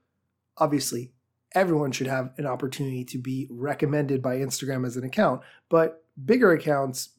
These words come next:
just have a bigger following already. The smaller people are trying to grow, right? Here's his answer.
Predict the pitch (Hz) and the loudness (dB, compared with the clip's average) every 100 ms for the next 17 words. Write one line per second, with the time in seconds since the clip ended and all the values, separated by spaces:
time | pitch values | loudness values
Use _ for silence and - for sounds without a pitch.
0 | - _ 156 170 - 160 151 151 151 _ | -20 _ 0 0 0 2 2 2 -2 _
1 | 233 165 135 165 165 160 170 170 165 160 | -12 -4 0 4 4 6 6 6 4 4
2 | 220 175 117 - - 127 156 - 160 233 | 4 2 -2 -12 -6 0 2 4 6 8
3 | 175 - 160 160 156 151 170 170 156 147 | 6 4 0 4 4 6 6 6 4 2
4 | 220 131 120 175 262 - _ _ _ - | 2 2 0 -2 -2 -8 _ _ _ 0
5 | 156 135 135 117 - - | 0 0 -6 -8 -12 -18